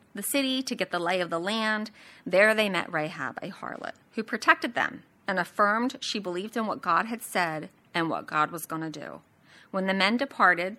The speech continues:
they promised to save her and her family when the city was taken, and this they did. Rahab responded with her mind and her emotions, but she also responded with her will.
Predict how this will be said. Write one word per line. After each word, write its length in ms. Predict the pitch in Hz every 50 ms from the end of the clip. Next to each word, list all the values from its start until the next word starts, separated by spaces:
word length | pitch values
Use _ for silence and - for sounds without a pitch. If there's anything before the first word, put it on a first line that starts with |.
| -
they 120 | - 175 165
promised 400 | - - 185 185 185 190 - -
to 60 | 202
save 360 | - - - 180 175 185 -
her 260 | - - 233 240 254
and 160 | - 262 262
her 80 | 262 269
family 380 | 262 - 214 180 170 165 165 170
when 160 | 170 160 156
the 80 | 156
city 300 | 160 - - 170 175 185
was 200 | 190 208 214 -
taken, 460 | - - 220 165 - 160 147 135 165 - - - - - -
and 220 | - 175 180 175
this 260 | 180 180 180 - -
they 200 | - - 160 160 165
did. 480 | - - 170 160 - - - - - - - _ _ _ _ _ _ _ _ _ - - - _ _
Rahab 400 | - 220 233 226 294 311 262 226
responded 460 | 220 - - - 208 202 196 202 196 185
with 100 | 190 -
her 120 | - 185
mind 680 | 185 175 165 160 160 165 185 214 254 285 403 381 - - _ _ _ _ _ -
and 240 | 185 185 220 254 262
her 160 | - 254 214
emotions, 720 | 175 165 151 135 160 - - 117 107 - 107 165 - - _ _ - - - -
but 140 | 196 185
she 180 | - - 208 -
also 400 | - 156 175 196 - - 220 208
responded 560 | 214 208 208 - - 190 175 170 170 165 160
with 120 | 165 170 -
her 140 | - 175
will. 460 | 165 165 170 160 156 151 151 156 165